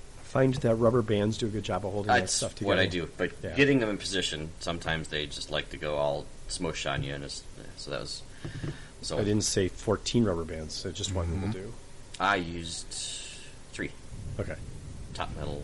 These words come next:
Speaker 2: bottom.
Speaker 1: Yeah, you're, yeah, you're using them different sides to hold different sides together for sure.
Speaker 2: Yeah.
Speaker 1: Cool.
Speaker 2: So did some of that. Um, hang on, let me just mark the salt alert here.
Speaker 1: Uh-oh.
Speaker 2: Uh, I had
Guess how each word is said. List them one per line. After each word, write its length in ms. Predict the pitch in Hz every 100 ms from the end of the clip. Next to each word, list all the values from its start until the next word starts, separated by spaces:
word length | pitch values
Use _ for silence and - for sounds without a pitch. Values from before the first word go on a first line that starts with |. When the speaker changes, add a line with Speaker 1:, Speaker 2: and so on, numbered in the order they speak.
| -
Speaker 2:
bottom. 220 | - 120
Speaker 1:
Yeah, 100 | 104
you're, 180 | 98 95
yeah, 140 | 104 90
you're 120 | 90
using 240 | 95 95
them 120 | 92 90
different 360 | 90 - 82 - -
sides 360 | 90 82 - -
to 100 | 87
hold 180 | 82 -
different 260 | 87 87
sides 280 | - 90 -
together 220 | 107 98
for 140 | 98 -
sure. 180 | - - - - -
Speaker 2:
Yeah. 80 | - -
Speaker 1:
Cool. 160 | 104 - - - - - - - -
Speaker 2:
So 220 | - 78 78
did 140 | 110 98
some 120 | 120
of 80 | 107
that. 540 | 95 95 - - - - -
Um, 480 | 85 85 85 82 80 80 - - - -
hang 180 | 90 82
on, 180 | 82 82
let 100 | 82
me 100 | 78
just 280 | 73 - 82
mark 260 | 82 -
the 80 | 73
salt 340 | - 80 85 -
alert 260 | 85 82 - -
here. 260 | 87 110 113 - - - - - - - - - - -
Speaker 1:
Uh-oh. 280 | 113 107 95 - - - - - -
Speaker 2:
Uh, 280 | 78 80 82
I 140 | 85
had 480 | 85 82 117 131 120